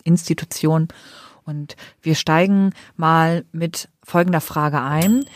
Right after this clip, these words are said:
Wie wird man eigentlich Diakonin? Und jetzt der, die, der Untertitel dazu, also der auch als Frage gestellt war.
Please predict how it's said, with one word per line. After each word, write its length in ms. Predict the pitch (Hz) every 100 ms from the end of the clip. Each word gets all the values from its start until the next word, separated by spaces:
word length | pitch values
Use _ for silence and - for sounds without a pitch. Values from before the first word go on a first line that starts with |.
| - - _ -
Wie 280 | 208 262 214
wird 200 | 254 226
man 160 | 220
eigentlich 680 | - 185 240 233 214 214 -
Diakonin? 960 | 196 190 180 - 254 233 - 135 131 - _ -
Und 120 | 156
jetzt 280 | 170 170 -
der, 260 | 156 147 143 _ _ _ _ _ _ _ _ _ _ _ _
die, 340 | - 156 151 147 -
der 120 | 151
Untertitel 520 | 185 214 165 - 151 143
dazu, 440 | 147 - 202 247
also 240 | 165 147 139
der 200 | 147 156
auch 160 | 165
als 160 | 156 151
Frage 320 | - 151 151
gestellt 420 | 156 - 156 160
war. 120 | 185